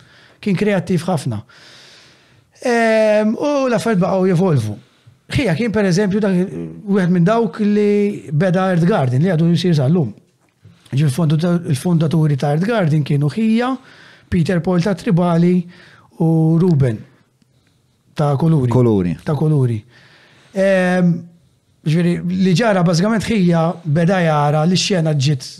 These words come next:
Speaker 1: b'mod differenti milli kienet jagħmilha, ddeċidi jaqaf minn tribu u għal wasal iż-żmien,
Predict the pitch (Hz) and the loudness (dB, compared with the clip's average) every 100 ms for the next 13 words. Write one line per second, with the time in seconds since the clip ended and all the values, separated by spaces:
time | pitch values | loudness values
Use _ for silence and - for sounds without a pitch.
0 | - _ - 151 160 151 170 214 180 143 | -20 _ -4 0 0 0 0 0 0 0
1 | 127 143 135 127 160 143 160 156 156 226 | 0 0 0 0 -2 0 -2 -2 -2 -2
2 | 240 240 170 170 196 147 139 135 233 220 | -2 0 0 0 0 0 -2 -6 -4 -4
3 | 240 214 175 185 - - - - - 220 | -2 0 2 0 -6 -20 -20 -20 -6 -2
4 | 202 226 220 175 165 160 240 285 | 0 0 0 0 0 0 0 -2